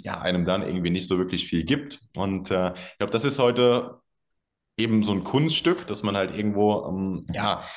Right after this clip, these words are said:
diesen, diesen Spagat schafft, ne? Das heißt, dass man sich selbst halt irgendwie festigt und dann halt irgendwo auch mutig genug ist, diese, dieses neue Bewusstsein, dieses neue Selbstverständnis irgendwo auch reinzutragen in die Welt.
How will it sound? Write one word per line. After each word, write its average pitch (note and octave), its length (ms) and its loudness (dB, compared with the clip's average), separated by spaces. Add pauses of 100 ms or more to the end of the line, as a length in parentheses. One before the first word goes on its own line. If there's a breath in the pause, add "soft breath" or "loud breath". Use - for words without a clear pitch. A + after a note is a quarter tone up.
(480 loud breath)
diesen, A#2 280 4
diesen G2+ 200 -2
Spagat G2+ 460 0
schafft, - 380 -2
ne? G#2+ 60 -4
Das G#2 160 -2
heißt, G2 200 -2
dass F2 120 -6
man F2+ 320 -2
sich E2+ 160 -4
selbst F#2 280 0
halt G2+ 100 -2
irgendwie F2 220 -2
festigt A2+ 480 -4
und F#2+ 140 -6
dann F2+ 120 0
halt F#2 160 -4
irgendwo F#2+ 260 0
auch F2 140 -4
mutig A2+ 400 2
genug G2 360 -4
ist, - 300 -2 (400 loud breath)
diese, F#2+ 480 2
dieses F2+ 220 -2
neue G2+ 220 2
Bewusstsein, G#2+ 640 0
dieses F2+ 320 -6
neue F#2 240 0
Selbstverständnis G#2 760 -2
irgendwo F#2 260 -2
auch F2 260 0
reinzutragen F2+ 840 -2
in G2+ 160 -2
die F#2 180 -4
Welt. F2 380 0